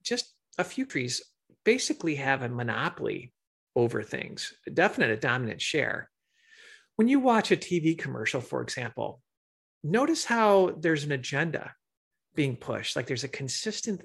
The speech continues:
theme on the messaging. It's almost like controlled thought. And I'm a believer in a distributive economy. It sounds communistic,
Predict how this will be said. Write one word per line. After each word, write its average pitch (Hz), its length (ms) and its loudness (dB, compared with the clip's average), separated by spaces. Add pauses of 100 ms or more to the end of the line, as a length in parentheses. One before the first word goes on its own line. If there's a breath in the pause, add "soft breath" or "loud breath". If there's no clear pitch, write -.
theme 160 380 0
on 139 160 0
the 131 60 0
messaging. 123 600 -4
It's 120 140 -10
almost 240 360 -4
like 165 160 -2
controlled 139 640 -2
thought. 117 400 -2 (120)
And 151 120 8
I'm 247 240 8
a - 40 6
believer 135 460 2
in 131 100 -2
a 131 60 0
distributive 123 600 2
economy. 113 440 -6
It 107 100 -6
sounds 214 300 -2
communistic, 143 600 -2